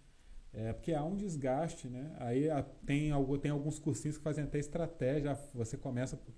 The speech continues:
essa questão, faz a redação primeiro, faz isso, faz desse jeito", que parece que vai consumir menos energia. Então,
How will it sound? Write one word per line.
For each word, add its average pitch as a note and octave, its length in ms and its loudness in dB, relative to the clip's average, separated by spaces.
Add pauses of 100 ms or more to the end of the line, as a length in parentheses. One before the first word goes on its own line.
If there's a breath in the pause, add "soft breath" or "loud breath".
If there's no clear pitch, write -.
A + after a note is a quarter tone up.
(180)
essa B2 220 -8
questão, B2+ 560 -8 (300 soft breath)
faz B2 200 -4
a C3 40 -2
redação B2+ 420 -4
primeiro, A#2+ 340 -4
faz B2+ 300 -4
isso, C3+ 140 -6
faz B2 160 -2
desse C#3 260 -4
jeito", A#2+ 340 -2 (360 loud breath)
que - 80 -16
parece B2 260 0
que - 80 -6
vai B2+ 80 2
consumir C3+ 460 -4
menos B2+ 280 -4
energia. A#2+ 460 -2
Então, D3 260 -4